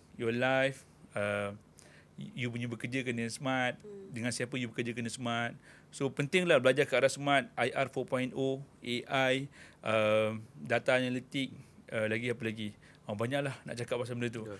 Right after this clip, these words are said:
Speaker 1: So, this one adalah lima tahun lagi dia akan berkembang dengan majunya. Saya percaya semua orang ada pilihan lah.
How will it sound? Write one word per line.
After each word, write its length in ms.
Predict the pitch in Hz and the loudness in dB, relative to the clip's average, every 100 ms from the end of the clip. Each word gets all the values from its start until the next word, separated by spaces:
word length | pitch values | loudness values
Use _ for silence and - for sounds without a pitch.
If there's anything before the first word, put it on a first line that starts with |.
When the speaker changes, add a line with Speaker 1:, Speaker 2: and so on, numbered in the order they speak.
| - | -12
Speaker 1:
So, 200 | - 151 | -2 2
this 160 | 143 | 2
one 160 | 170 175 | 2 2
adalah 360 | 147 139 139 131 | 4 4 4 2
lima 280 | - 131 143 | -4 -2 0
tahun 280 | 139 143 147 | 0 -2 0
lagi 460 | 143 143 156 151 107 | -2 -2 -4 -6 -4
dia 180 | 127 | 0
akan 220 | 127 131 123 | 0 0 -4
berkembang 380 | 120 127 120 | -4 -4 -2
dengan 180 | 117 117 | -2 0
majunya. 500 | 117 113 113 107 95 90 - - - - | 0 0 -2 -4 -6 -12 -20 -20 -20 -10
Saya 240 | - 127 | -2 0
percaya 320 | 117 143 156 | 2 2 2
semua 240 | 151 127 127 | 0 -2 2
orang 180 | 135 127 | 2 2
ada 120 | 120 | -2
pilihan 460 | 113 120 120 117 113 | -2 0 4 4 2
lah. 140 | 104 | -2